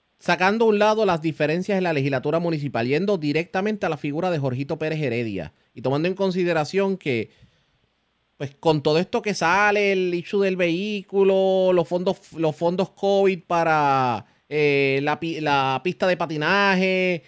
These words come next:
eh, otros asuntos que han estado saliendo, los trescientos mil para la agencia de publicidad que supuestamente atiende covid y las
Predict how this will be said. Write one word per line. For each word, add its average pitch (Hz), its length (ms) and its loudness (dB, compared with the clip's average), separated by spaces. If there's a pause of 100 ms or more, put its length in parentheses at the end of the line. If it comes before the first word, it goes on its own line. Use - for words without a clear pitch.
(160)
eh, 143 1000 2
otros 196 300 2
asuntos 196 420 0
que - 120 -4
han 190 80 0
estado 190 240 0
saliendo, 196 340 0
los 185 80 0
trescientos 165 480 -2
mil 185 320 2
para 160 720 2
la 147 140 2
agencia 185 420 -2
de 180 180 -2 (320)
publicidad 170 1040 2
que 165 100 -6
supuestamente 165 540 -4
atiende 160 340 -2
covid 175 560 2 (420)
y 190 200 0
las 165 420 4